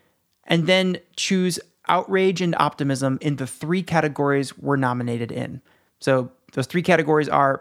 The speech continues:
People's Choice, News and Politics, and Government and Organizations.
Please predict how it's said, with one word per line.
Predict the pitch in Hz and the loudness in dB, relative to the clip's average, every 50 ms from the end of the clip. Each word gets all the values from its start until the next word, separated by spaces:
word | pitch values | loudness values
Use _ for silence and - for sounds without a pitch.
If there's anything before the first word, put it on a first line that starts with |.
| - | -6
People's | - - 202 - 233 226 - | -8 -8 -6 -4 -4 -4 -2
Choice, | - - 208 208 226 254 - - - - - _ _ _ _ _ _ _ _ _ _ _ _ _ _ _ | 0 0 2 2 0 0 -2 -6 -10 -12 -14 _ _ _ _ _ _ _ _ _ _ _ _ _ _ _
News | - 139 160 175 185 | 0 0 0 2 0
and | 185 160 | 0 2
Politics, | 160 180 170 175 175 196 190 185 - - - - - - _ _ _ _ _ _ _ _ _ _ | 4 4 4 2 0 -2 -4 -4 -4 -6 -8 -8 -10 -16 _ _ _ _ _ _ _ _ _ _
and | - - 113 | -10 -4 0
Government | - 156 160 160 165 175 175 170 156 | 2 2 2 2 0 -2 -2 -2 -2
and | 147 139 | -2 -2
Organizations. | 143 143 135 127 131 127 117 123 - - - - - - - - | 0 -2 -2 0 -2 -2 -2 -4 -6 -6 -8 -10 -12 -14 -14 -16